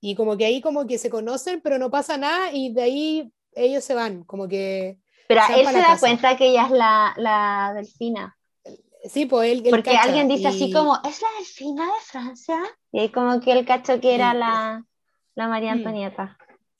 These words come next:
Speaker 1: Y ahí ella se va, y si el, el Luis dieciséis le dice como, "Oye, ya vámonos, ya es súper tarde", y no sé qué, y ella quiere seguir carreteando, pero todos se quieren ir. Y ahí se van pa' la casa.
Speaker 2: Sí,
Speaker 1: Y cuando
Speaker 2: llegando a la
Speaker 1: llegan a la
Speaker 2: casa,
Speaker 1: casa,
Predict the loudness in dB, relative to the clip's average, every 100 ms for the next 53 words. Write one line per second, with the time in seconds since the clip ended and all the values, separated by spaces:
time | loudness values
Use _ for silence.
0 | -20 -20 _ -16 0 2 2 2 0 0
1 | 0 0 0 -2 -6 -10 -6 -2 0 -2
2 | -8 -6 -4 -4 -2 -4 -4 -4 -6 -6
3 | -10 -8 -6 -4 -4 -4 -8 -8 -8 -6
4 | -8 -8 -12 -8 -8 -6 -8 -12 -12 -2
5 | 2 4 2 -2 -4 -6 -6 -6 -4 -4
6 | -6 -8 -4 -2 -2 -4 -4 -8 -8 -10
7 | _ _ _ _ _ -4 -4 -4 -6 -6
8 | -6 -8 -16 -20 _ _ _ _ _ _
9 | _ -4 0 2 4 4 6 6 4 4
10 | 4 4 0 0 -4 -6 -8